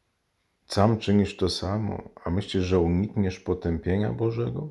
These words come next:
Paweł w tym fragmencie bardzo wyraźnie, bez ogródek mówi, że jest gniew Boży na zło, że jest kara, będzie sąd, że zło zostanie ukarane.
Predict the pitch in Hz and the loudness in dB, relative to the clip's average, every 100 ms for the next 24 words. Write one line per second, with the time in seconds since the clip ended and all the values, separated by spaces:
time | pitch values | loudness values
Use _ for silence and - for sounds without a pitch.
0 | - _ _ _ _ _ _ - 80 82 | -14 _ _ _ _ _ _ -6 0 2
1 | 87 82 - 80 80 78 78 85 - 82 | 2 0 0 2 2 2 2 2 4 4
2 | 78 82 82 78 78 82 92 92 85 80 | 4 4 4 4 6 6 6 4 2 0
3 | 80 80 78 82 80 - - 80 85 85 | 0 0 0 0 0 -4 -2 -2 0 -2
4 | 82 80 78 - - - - - - - | 0 -2 -2 -6 -20 -20 -20 -20 -20 -20
5 | _ - - - - 82 90 - 92 82 | _ -20 -20 -18 -6 2 2 2 2 6
6 | 90 92 87 73 78 73 82 80 - 73 | 8 6 4 -2 0 -2 -4 -8 -8 -4
7 | 71 76 82 76 - - 87 - - - | -2 -2 -4 -6 -8 -10 -14 -16 -20 -10
8 | - 85 92 - - 90 92 82 73 78 | -2 0 0 -2 0 4 4 4 2 4
9 | 87 82 87 - 90 90 82 - - - | 4 4 4 4 4 4 2 -2 -10 -20
10 | - - _ _ _ _ _ - - _ | -20 -20 _ _ _ _ _ -20 -20 _
11 | _ - - - 80 85 87 98 95 90 | _ -20 -12 -2 0 6 8 8 6 2
12 | - 92 90 82 - 85 90 92 73 | 2 0 0 -2 -2 -2 0 0 -2